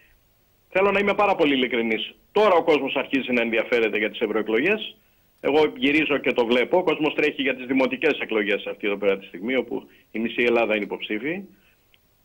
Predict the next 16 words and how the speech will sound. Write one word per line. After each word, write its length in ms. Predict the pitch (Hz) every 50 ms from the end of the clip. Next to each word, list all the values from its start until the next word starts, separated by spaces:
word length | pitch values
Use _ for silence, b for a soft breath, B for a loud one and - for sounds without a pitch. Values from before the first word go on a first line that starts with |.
| _ _ _ _ _ _
Τρέχει 360 | - 190 190 180 180 175 151
και 100 | - 156
στις 220 | 135 127 120 123
περιφερειακές, 960 | - 127 120 113 117 117 107 104 104 104 - 175 196 220 214 - - - - _ _ _ _ _ _ _ _ _ _ _ _ -
λιγότερο. 760 | 113 117 104 117 131 131 127 - 160 180 208 233 247 240 - - _ _ _ _ _ _
Και 100 | - 160
οι 40 | 160 151
ευρωεκλογές 600 | 147 151 151 147 151 147 156 175 220 226 220 -
είναι 140 | 233 226 220
η 80 | 202 180
τρίτη 300 | - 214 233 226 226 226
επιλογή 440 | 220 226 226 226 220 214 202 185 -
του. 160 | - 110 104
Την 180 | - 139 135 147
ίδια 340 | 175 220 214 208 202 190 160
ώρα, 480 | 147 143 143 139 156 185 196 196 -